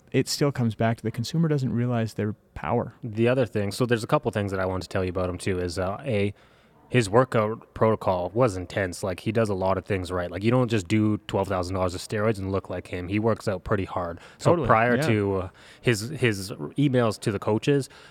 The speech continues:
Speaker 2: was like, "I work out twice a day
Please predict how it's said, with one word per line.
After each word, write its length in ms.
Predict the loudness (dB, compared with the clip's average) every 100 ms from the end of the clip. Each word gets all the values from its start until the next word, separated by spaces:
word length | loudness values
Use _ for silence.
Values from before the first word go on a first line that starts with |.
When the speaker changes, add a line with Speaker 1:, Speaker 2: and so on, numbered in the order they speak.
| 0
Speaker 2:
was 260 | 2 2 0
like, 300 | -2 -2 -8 -20 _
"I 80 | 0
work 260 | 2 0 0
out 180 | -2
twice 400 | -2 -2 0 0 0
a 60 |
day 320 | 0 2 0